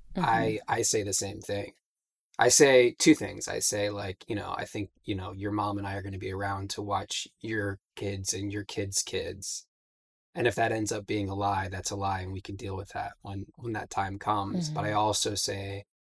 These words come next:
Speaker 1: all the time, "When I'm not with you, where am I?" And, and they all say, they both say, "In my heart and in my head."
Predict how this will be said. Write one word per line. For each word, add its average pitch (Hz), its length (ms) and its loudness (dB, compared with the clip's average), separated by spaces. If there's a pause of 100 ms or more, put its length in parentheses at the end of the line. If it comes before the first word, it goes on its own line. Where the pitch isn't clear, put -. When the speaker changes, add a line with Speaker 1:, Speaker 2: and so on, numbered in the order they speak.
(520)
Speaker 1:
all 233 180 6
the 113 80 2
time, 104 400 -2
"When 107 120 -4
I'm 117 120 -4
not 127 180 0
with 117 240 0
you, 104 140 -2
where 101 220 0
am 101 160 -2
I?" - 260 -8 (560)
And, 101 300 -6 (120)
and 98 200 -4
they 98 120 -4
all 98 180 -2
say, 98 360 -2
they 101 100 -8
both 101 220 2
say, 98 340 -2 (100)
"In 113 120 -6
my 107 120 -4
heart 98 380 0 (120)
and 101 120 -4
in 101 80 -4
my 95 120 -6
head." - 400 -6